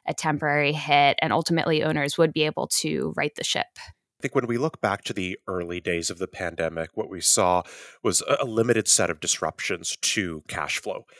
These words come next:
Speaker 2: You know, companies may not have been sending their employees into the office. Uh, the offices may not have been open, but companies were productive. They were generating revenue. They were getting support from the government,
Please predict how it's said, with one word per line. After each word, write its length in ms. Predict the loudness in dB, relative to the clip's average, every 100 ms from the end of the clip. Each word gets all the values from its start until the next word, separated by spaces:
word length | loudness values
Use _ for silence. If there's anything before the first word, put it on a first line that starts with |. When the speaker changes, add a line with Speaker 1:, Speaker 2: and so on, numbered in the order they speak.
| -18 -12
Speaker 2:
You 60 |
know, 80 | -12 -2
companies 460 | 0 2 2 0
may 160 | 0 2
not 200 | 4 4
have 140 | 2
been 140 | -4 4
sending 340 | 4 4 -2
their 140 | -2 -2
employees 500 | -4 -4 -2 -2 -2
into 160 | -2
the 180 | 0 2
office. 520 | 2 2 0 0 0 0
Uh, 280 | -4 -2 -4 _
the 300 | -8 -6 -2
offices 380 | 0 0 -2 -2
may 140 | -4 0
not 200 | 2 2
have 140 | -4
been 160 | 0 2
open, 340 | 2 0 -4 -2
but 160 | -2 0
companies 340 | 2 2 2 -4
were 80 |
productive. 680 | -6 0 2 4 2 -2 _
They 80 | -6
were 120 | -4
generating 500 | -2 -2 0 -2 -2
revenue. 500 | 0 2 0 -4 -4 -8 -8
They 60 | -6
were 100 | -4
getting 220 | -4 -4
support 360 | -4 -2 -4
from 120 | -6 -6
the 80 |
government, 400 | 2 2 2 -2